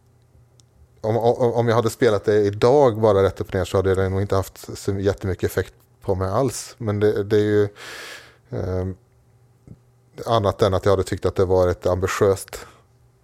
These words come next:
ambitiöst plattformsspel, för det är det ju. Ehm, men just det, eh, när jag spelade som barn så hade det, eh, ja, det fick mig att fundera på grejer som jag sen har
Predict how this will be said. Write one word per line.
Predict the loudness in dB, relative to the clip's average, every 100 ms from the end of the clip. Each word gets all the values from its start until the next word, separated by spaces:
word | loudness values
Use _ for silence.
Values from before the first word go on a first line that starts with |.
| -6
ambitiöst | -4 0 2 2 2
plattformsspel, | -2 -2 -4 -2 -4
för | 2
det | 2
är | 4
det | 0
ju. | -4 -8 _ _ _ _ _ _ _ _ _ _
Ehm, | -6 -4 -4 -8 -14 -6
men | -2
just | -2 -2
det, | -2
eh, | -2 -4 -8 -12 _ _
när | -4
jag | -2
spelade | 0 0 0
som | -2 -2
barn | 0 0 0
så | -4
hade | -4 -4
det, | -6 -10 -12 _ _ -20 _ _ _ _ -14
eh, | -12 -12 -16 _ _
ja, | -10
det | -6
fick | -4 -2
mig | 0
att | 0
fundera | 0 2 2
på | 0 0
grejer | 2 2 0
som | -4 -6
jag | -6
sen | -4 -4
har | -2 -6